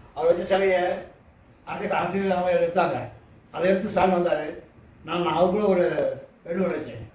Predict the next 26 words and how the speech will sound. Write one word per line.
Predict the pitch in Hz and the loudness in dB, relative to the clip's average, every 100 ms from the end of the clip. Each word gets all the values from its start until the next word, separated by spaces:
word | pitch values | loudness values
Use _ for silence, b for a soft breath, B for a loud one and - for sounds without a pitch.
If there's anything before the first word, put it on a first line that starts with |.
| - - - - | -20 -20 -20 -10
இது | 147 | -2
வாங்கிட்டு | 151 156 | -2 -2
ஒரு | 143 143 165 | -4 -2 2
YouTube | 175 160 | 2 2
மூலமா | 131 123 113 - - - - - - - | -2 -6 -8 -10 -20 -20 -20 -20 -20 -10
மறுபடியும் | 175 208 202 | -2 0 2
பீச்சில் | 190 175 160 | 0 0 0
வைங்க. | 131 117 - - - - - - - - | 0 -8 -12 -20 -20 -20 -20 -20 -20 -16
வைக்கல. | 139 170 - - - - - - - | -8 -4 -4 -6 -14 -20 -20 -20 -12
ஸ்டாலின் | 170 185 208 175 | 2 4 4 4
சிவாஜிக்கு | 190 190 185 180 | 4 4 2 4
வேண்டுகோளை | 180 175 170 - | 4 4 6 4
செய்யல. | 170 175 147 - - - _ | 4 0 0 -2 -12 -20 _
மிஸ்டர், | 175 - 202 190 - | -16 -4 -2 -2 -4
மிஸ்டர் | 190 190 233 220 - - - - _ _ _ _ _ _ _ | -8 -4 2 4 4 0 -12 -20 _ _ _ _ _ _ _
மு | 170 208 | -4 2
க | 214 185 | 4 4
ஸ்டாலின், | 196 202 190 | 4 4 2
முத்துவேல் | 202 214 196 | 0 0 4
கருணாநிதி | 196 196 180 | 2 2 0
ஸ்டாலின் | 175 196 190 | 2 4 4
அவர்களே, | 180 175 196 247 247 - - _ _ | 2 2 2 2 -2 -10 -20 _ _
இது | 175 196 190 | -6 -4 0
உங்க | 185 | 2
வேண்டுகோளா | 180 214 214 208 | 2 4 4 6
வச்சிருக்கேன். | 202 175 175 - | 6 4 -4 -10